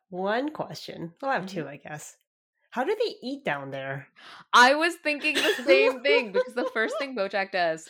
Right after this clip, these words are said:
Speaker 2: as we've talked about, I think in the previous episode when he's been doing the circuit, right, is he
Speaker 1: Mm-hmm.
Speaker 2: immediately goes to do his vices. And his vices are, you know, drinking and smoking. And he was unable to
Speaker 1: Mm-hmm.
Speaker 2: drink and unable to smoke.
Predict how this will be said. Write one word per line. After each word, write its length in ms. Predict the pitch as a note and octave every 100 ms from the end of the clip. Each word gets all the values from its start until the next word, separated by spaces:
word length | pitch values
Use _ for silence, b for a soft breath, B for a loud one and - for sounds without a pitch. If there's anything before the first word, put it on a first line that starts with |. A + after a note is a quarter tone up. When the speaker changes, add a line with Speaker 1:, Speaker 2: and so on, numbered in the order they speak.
| -
Speaker 2:
as 180 | F3 F#3
we've 140 | A3+
talked 260 | A3+ G3 G3+
about, 220 | F#3+ D#3
I 60 | D#3+
think 180 | E3+ D#3+
in 80 |
the 80 | D#3
previous 380 | - E3 D#3+ D#3+
episode 260 | D#3+ D#3+ D3
when 120 | D#3
he's 140 | D3+
been 140 | D3+ D3
doing 260 | D#3 D#3
the 80 | C#3+
circuit, 460 | - D3 E3 - -
right, 260 | C#3+ D#3+ B3 b b b -
is 180 | G#3+
he 60 | G#3
Speaker 1:
Mm-hmm. 160 | E3+ E3
Speaker 2:
immediately 800 | E3+ A3 A#3 C#3 D#3+ D3+ D3 -
goes 220 | D#3 D#3+
to 60 | D#3+
do 100 | D3+
his 140 | E3
vices. 540 | C3+ C3+ - - - -
And 120 | E3
his 100 | E3
vices 400 | D#3+ F3 G3 F3+ E3
are, 440 | D3+ C#3+ C#3 D3 _ _ b b _ -
you 80 |
know, 260 | C#3+ C3 C#3
drinking 360 | - F3+ G3+ F#3+
and 140 | D3+
smoking. 400 | E3 D#3+ - - _ _ _ -
And 100 | F3+
he 80 |
was 100 | F#3+
unable 400 | F#3 F#3 E3+ E3 F3+
to 60 |
Speaker 1:
Mm-hmm. 60 | A3+
Speaker 2:
drink 260 | F#3 E3+ -
and 100 | F3+
unable 280 | E3 D#3+ D#3+
to 40 |
smoke. 260 | - E3+